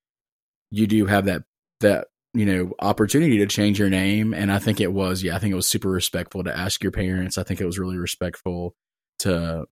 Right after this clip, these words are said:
make it a family name, you know, to really, I think she's doing a good job to be sensitive to her parents,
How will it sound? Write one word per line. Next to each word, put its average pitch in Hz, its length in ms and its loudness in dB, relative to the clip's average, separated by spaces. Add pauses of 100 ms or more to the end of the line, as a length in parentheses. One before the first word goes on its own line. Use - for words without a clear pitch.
make 90 320 2
it 87 300 -4
a 92 100 -2
family 92 400 -2
name, 95 400 -2 (200)
you 95 160 0
know, 87 280 -4 (360)
to 92 200 4
really, 95 580 4 (300)
I 113 40 4
think 123 140 8
she's 120 160 6
doing 117 220 6
a 104 40 2
good 98 160 4
job 92 220 4
to 90 40 -4
be 87 100 -4
sensitive 85 460 -4
to 87 140 -4
her 92 120 -4
parents, - 480 -10